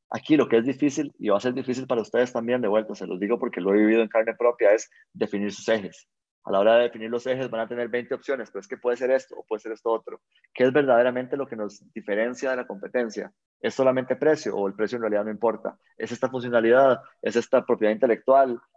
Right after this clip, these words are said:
¿Es este acceso al mercado? Etcétera. Entonces, por ahí se van a, digamos, a tener que dedicarle un buen rato para, para entender cuáles son los ejes que más ayudan a describir su, eh, su, su industria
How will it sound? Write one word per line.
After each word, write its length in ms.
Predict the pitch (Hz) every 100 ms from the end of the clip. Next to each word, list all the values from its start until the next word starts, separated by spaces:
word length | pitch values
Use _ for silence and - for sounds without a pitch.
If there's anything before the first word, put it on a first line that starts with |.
| -
¿Es 180 | 104
este 640 | 120 - - 120 113 107 101
acceso 320 | - - 117 123
al 60 |
mercado? 520 | 117 107 139 143 107
Etcétera. 400 | 113 - 113 101
Entonces, 320 | 98 - 104 123
por 140 | 127
ahí 240 | 113 143 - _ _ _ _
se 140 | 110
van 100 | 101
a, 200 | 127 107
digamos, 460 | 107 110 110 98 -
a 400 | - _ _ -
tener 180 | 107 107
que 180 | 123 123
dedicarle 520 | 110 110 101 120 113
un 100 | 107
buen 220 | 117 123
rato 320 | 120 120 -
para, 400 | 127 123 95 92 -
para 120 | - 98
entender 360 | 98 98 107
cuáles 280 | - 117 117
son 100 | 120
los 160 | 127 120
ejes 360 | 117 139 - _ _ _ _
que 140 | -
más 480 | 101 110 117 - - -
ayudan 340 | 117 113 120
a 80 | 117
describir 480 | 110 - 113 120 113
su, 500 | - - 127 143 143 _ _ _ _
eh, 540 | - 107 98 95 95 92 92 - _ _ _ - _
su, 280 | - 107
su 160 | - 113
industria 580 | 113 131 131 - 185